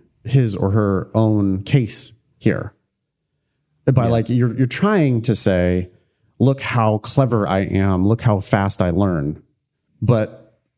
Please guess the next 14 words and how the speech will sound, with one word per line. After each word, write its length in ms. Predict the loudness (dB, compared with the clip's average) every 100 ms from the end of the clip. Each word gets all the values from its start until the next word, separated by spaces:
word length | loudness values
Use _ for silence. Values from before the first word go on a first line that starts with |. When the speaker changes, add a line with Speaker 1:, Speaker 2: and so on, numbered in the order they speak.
| _
Speaker 1:
the 80 | 0
message 680 | 2 0 0 0 0 0 -2
that 160 | -2
the 60 | -2
skeptical 560 | -2 0 -2 -2 0
reader 300 | 0 0 0
is 100 | -2 -2
taking 320 | -2 0 -2
away 200 | 0 -2
from 220 | -2 -2
this 260 | 0 0 -2
is 140 | -2
like, 320 | 0 0 -4 -2
"Oh, 360 | 0 0 -4